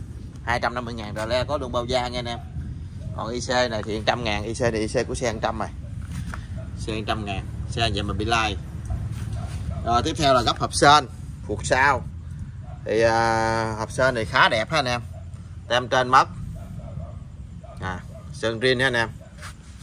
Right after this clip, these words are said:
Nhưng mà ngay chỗ này có dặm chút xíu nè anh em, nè thấy không? Đó. Đây có nè ha. Còn chạy chỉ nhưng mà có, có dặm anh em. Tem rin nè ha. Hộp sên này thì bên trong thì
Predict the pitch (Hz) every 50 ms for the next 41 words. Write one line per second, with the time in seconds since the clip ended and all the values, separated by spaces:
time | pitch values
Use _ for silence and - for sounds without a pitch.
0 | - - - 120 117 110 110 110 110 110 113 113 120 120 139 135 117 107 113 143
1 | 143 117 98 104 113 143 - - - 151 160 143 113 110 110 107 101 104 95 95
2 | 110 120 107 92 - - - - - - - - - - - - - - - -
3 | - - - - - - - - - - - 92 95 101 107 113 - - - -
4 | - - - - - - - - - - - - 104 101 98 - 110 117 131 135
5 | 117 107 113 113 101 85 73 - - - - - - - - - - - - -
6 | - - - - - - - - - - - - - - - - - - - -
7 | - - - - - 90 90 87 - - - 95 - 95 95 101 123 147 - 101
8 | 95 95 - 110 117 123 - - 127 123 107 95 - 101 104 104 104 104 107 104
9 | - - - - - - - - - - - - - - - - - - 101 98
10 | 98 113 113 110 104 101 101 113 120 110 - - - - - - - - - -
11 | - - - - - - - - - - - 87 - - 117 117 110 107 101 101
12 | 95 95 101 92 113 113 107 127 117 117 110 101 98 101 95 95